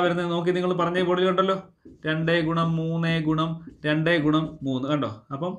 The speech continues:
വി-, ആറ്, ആറ് ആറ് മുപ്പത്താറ്. കണ്ടോ? ആറ് ആറ് മുപ്പത്താറ്. അല്ലേ? നമുക്ക് വേറെ രീതിയും കൂടെ വേണേൽ എൽ സി എം കണ്ടുപിടിച്ച് check ചെയ്ത് നോക്കാം. നമ്മുടെ കയ്യിലുള്ളത് രൺ-, രണ്ട് നമ്പറുകൾ, ഒന്ന് പന്ത്രണ്ടും പതിനെട്ടുമാണ്. പന്ത്രണ്ടും പതിനെട്ടുമാണ് നമ്മുടെ കയ്യിലുള്ളത്.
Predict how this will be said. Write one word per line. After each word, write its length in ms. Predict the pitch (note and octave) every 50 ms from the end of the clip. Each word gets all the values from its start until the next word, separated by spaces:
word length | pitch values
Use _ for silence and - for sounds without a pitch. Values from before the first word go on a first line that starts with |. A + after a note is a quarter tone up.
| - - D#3
വി-, 140 | D3+ D#3+ D#3 C#3+ C#3+ C#3+
ആറ്, 160 | D3 D3+ F#3+ - - C#3+ C#3+
ആറ് 120 | C#3+ D3
ആറ് 120 | D#3 E3+ E3+ D3
മുപ്പത്താറ്. 440 | B2 - - B2 - A2+ G#2 G2 F#2+ - - - - - - _ _ _ _ _ - _ _ _ _ _ _ _ _ _ -
കണ്ടോ? 200 | C#3+ C3+ B2 A2+ - - - _ _ _ _ _ _ -
ആറ് 160 | C#3+ D3 D#3 D#3+
ആറ് 100 | D#3 D#3 D3+
മുപ്പത്താറ്. 380 | C#3+ B2+ C#3 C3 C3+ G2+ - - - - _ _ _ _ _ _ _ _ _ _ _ - -
അല്ലേ? 140 | A3 G3+ D#3 - - - - - - G3
നമുക്ക് 220 | G3+ G#3 G3+ G#3 G3
വേറെ 140 | G3+ G#3+ G#3+ G#3
രീതിയും 180 | G3 F#3+ G3+ G3+
കൂടെ 100 | G3+ G3+
വേണേൽ 180 | G3 F#3+ G3 G3 F#3
എൽ 60 | F3+ F#3
സി 60 | G#3+
എം 60 | G#3 G3
കണ്ടുപിടിച്ച് 320 | G3 F#3 F#3+ F#3 F#3 F#3 F#3 F3
check 120 | F3+ E3+ G3
ചെയ്ത് 120 | F#3+ F3+ F3+
നോക്കാം. 240 | E3+ D#3+ E3+ E3 E3 D#3+ - - - - - E3+
നമ്മുടെ 200 | E3+ F3+ G3 G3+
കയ്യിലുള്ളത് 360 | G3+ F#3+ F#3 F3+ F3 F#3 F#3+ F3+ F3
രൺ-, 180 | E3+ E3+ F3+ F3+ D#3+
രണ്ട് 160 | E3 E3+ F3+ F#3 E3 E3+
നമ്പറുകൾ, 320 | E3 E3 E3+ F3 F3 D#3+ D#3+ D#3+
ഒന്ന് 140 | E3+ F#3 F3+ E3
പന്ത്രണ്ടും 460 | D#3+ D#3 D#3 E3 E3+ E3 E3+ F#3 G3+ G3+ - - - -
പതിനെട്ടുമാണ്. 560 | D#3 D#3 E3 F3 E3 E3 F3+ D3+ B2+ B2 C3 - - D#3
പന്ത്രണ്ടും 380 | D3+ D3+ D#3+ E3 E3+ F#3 F#3+ E3
പതിനെട്ടുമാണ് 380 | D#3+ D#3+ E3 E3+ E3 F3 E3+ D#3
നമ്മുടെ 180 | D3+ D#3 D3+ D#3
കയ്യിലുള്ളത്. 340 | C#3+ C#3 C3+ C3 B2 B2